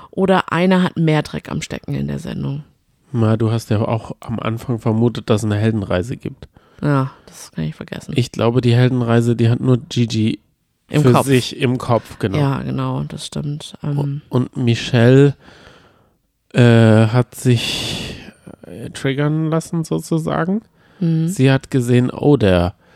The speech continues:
Speaker 2: mit Tülay, oder wie sie
Speaker 1: Mhm.
Speaker 2: hieß, ähm, bändelt er an, die küsst ihn und das hat sie dann eskalieren lassen. Da hat sie ihm dann ganz schön, ähm, eingeschenkt und gesagt, ich zahl dir alles, du bist abhängig von mir. Und das,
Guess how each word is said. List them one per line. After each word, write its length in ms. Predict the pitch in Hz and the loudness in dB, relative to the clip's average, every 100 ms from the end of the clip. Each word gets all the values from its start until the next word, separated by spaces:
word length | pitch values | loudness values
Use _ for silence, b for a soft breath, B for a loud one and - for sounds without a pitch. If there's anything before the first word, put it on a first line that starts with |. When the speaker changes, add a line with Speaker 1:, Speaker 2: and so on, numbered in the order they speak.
| b b b b b - | b b b b b -2
Speaker 2:
mit 340 | 107 - - | -2 -2 -10
Tülay, 440 | - 123 135 170 196 | -4 0 2 0 -2
oder 220 | 156 151 | -4 -4
wie 80 | 151 | -4
sie 220 | 156 151 | -2 2
Speaker 1:
Mhm. 40 | |
Speaker 2:
hieß, 360 | 170 196 226 - | 4 4 2 -2
ähm, 640 | 131 127 127 123 120 127 123 | -2 0 0 0 -2 -4 -2
bändelt 360 | 123 135 139 - | -2 -2 -4 -4
er 200 | 135 131 | -4 -4
an, 260 | 147 165 - | -2 -4 -4
die 100 | 123 | -6
küsst 400 | - 160 - - | -2 -2 -2 -6
ihn 160 | 147 147 | -2 0
und 200 | 127 135 | 0 0
das 180 | 127 123 | 0 -2
hat 160 | 110 | -2
sie 120 | 131 | -2
dann 360 | 117 110 110 104 - _ | 0 0 -2 -6 -10 _
eskalieren 640 | - 117 - 98 95 85 - | -8 -6 -6 -8 -6 -8 -14
lassen. 240 | - - _ _ B B B B | -18 -20 _ _ B B B B
Da 120 | 107 | 2
hat 160 | 113 - | 2 0
sie 140 | 123 | -2
ihm 160 | 120 117 | 0 2
dann 380 | 113 110 110 | 2 2 0
ganz 200 | 113 113 | 0 -2
schön, 300 | - 110 107 - | 0 0 0 -4
ähm, 380 | 104 104 104 104 B B B B B B B B - | -4 -2 -4 -6 B B B B B B B B -8
eingeschenkt 640 | 123 135 143 - 165 180 - | -4 -2 -2 -2 -4 -4 -8
und 140 | 120 | -6
gesagt, 840 | 117 - 104 107 _ - - - B B | -6 -4 -6 -6 _ -12 -10 -10 B B
ich 460 | - 113 - - - | -6 -6 -6 -12 -14
zahl 280 | - 120 113 | -6 -2 0
dir 200 | 117 104 | 0 0
alles, 380 | 110 107 - - | 0 0 -2 -6
du 360 | 113 110 107 104 | -2 0 -2 0
bist 260 | 110 - - | -4 -4 -6
abhängig 440 | - 135 113 - | 0 0 0 -6
von 260 | - 101 101 | -10 -10 -8
mir. 220 | 98 98 | -6 -6
Und 200 | 104 120 | -6 -6
das, 240 | 113 - | -8 -10